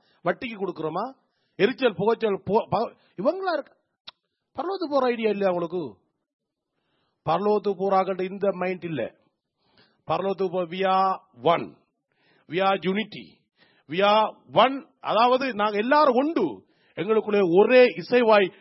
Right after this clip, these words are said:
கர்த்தர் நம்மை கட்டியிருக்கிறார். சாந்தம், தாழ்மை, மனத்தாழ்மை, அதாவது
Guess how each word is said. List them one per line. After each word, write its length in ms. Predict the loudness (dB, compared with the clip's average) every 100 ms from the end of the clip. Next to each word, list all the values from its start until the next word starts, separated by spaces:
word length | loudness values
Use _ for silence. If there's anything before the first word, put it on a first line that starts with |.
| _
கர்த்தர் 320 | -4 -4 -4
நம்மை 180 | -2 -4
கட்டியிருக்கிறார். 640 | -6 -8 -8 -10 -14 -20 _ _ _ _
சாந்தம், 640 | 0 2 2 0 0 0 -4 _ _ _ 2
தாழ்மை, 500 | 6 6 6 2 0 -2 -10 _ _
மனத்தாழ்மை, 540 | 2 4 4 4 4 6
அதாவது 420 | 6 8 8